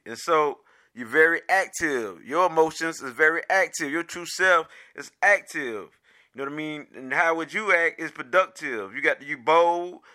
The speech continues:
Your mind, uh, give you the power to be bold, and you determined, and you competitive. So with it being said, uh, Aries is always bold and will face any challenge. I mean, 'cause it's your emotions, and, and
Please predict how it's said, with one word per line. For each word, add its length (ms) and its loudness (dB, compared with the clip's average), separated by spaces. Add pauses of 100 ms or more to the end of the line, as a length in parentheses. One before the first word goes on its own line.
(640)
Your 120 -10
mind, 580 4 (200)
uh, 220 0 (560)
give 80 -12
you 140 0
the 80 -6 (100)
power 220 4
to 60 -4
be 100 -4
bold, 640 2 (480)
and 140 -6
you 100 -8
determined, 640 0 (480)
and 120 -12
you 60 -14
competitive. 840 0
So 120 -14
with 100 -4
it 100 -6
being 180 0
said, 420 -2 (840)
uh, 120 -2
Aries 480 2
is 120 -8
always 460 4
bold 600 0
and 100 -10
will 100 -6
face 360 -4
any 200 -2
challenge. 580 2 (340)
I 60 -8
mean, 180 -6
'cause 200 -2
it's 160 -6
your 140 4
emotions, 680 2 (100)
and, 280 -8
and 180 -14